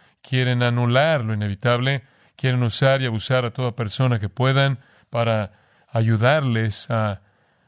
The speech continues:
hacer lo que no puede ser hecho. Son un obstáculo para lo que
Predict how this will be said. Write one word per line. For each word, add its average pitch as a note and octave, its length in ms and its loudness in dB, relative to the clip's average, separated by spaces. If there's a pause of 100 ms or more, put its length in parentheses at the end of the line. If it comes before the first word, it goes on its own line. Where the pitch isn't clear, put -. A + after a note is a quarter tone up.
(120)
hacer C#3 420 0
lo A2+ 120 0
que G#2 140 -2
no G#2+ 160 2
puede G#2 240 0
ser A2 280 2
hecho. A#2 400 0 (320)
Son C3+ 200 0
un C3+ 80 4
obstáculo B2+ 680 0
para A#2 200 2
lo A2+ 160 -2
que A#2+ 320 -4